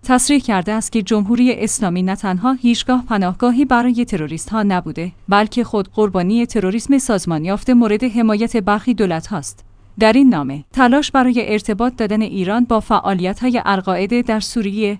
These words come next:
لبنان، افغانستان و یمن نیز فاقد مبنای واقعی توصیف شده است. سفیر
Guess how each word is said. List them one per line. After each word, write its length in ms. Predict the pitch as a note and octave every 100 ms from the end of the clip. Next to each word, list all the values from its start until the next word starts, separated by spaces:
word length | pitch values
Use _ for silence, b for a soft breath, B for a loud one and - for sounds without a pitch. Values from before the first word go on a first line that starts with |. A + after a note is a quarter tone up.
| -
لبنان، 440 | G3 E3 F3 E3+ E3 -
افغانستان 760 | G3+ G3+ G#3 D#3+ D3 - B3+ B3
و 120 | G3+
یمن 300 | F3+ E3 F3+
نیز 280 | F#3+ G#3+ - -
فاقد 400 | - B3 A3 C4
مبنای 480 | B3 F#3 E3+ A#3 B3+
واقعی 480 | G#3 G#3 G#3 B3+ C4
توصیف 360 | - A3 - G3
شده 240 | - C#3
است. 300 | C3+ C3+ - _ -
سفیر 380 | - F#3+ -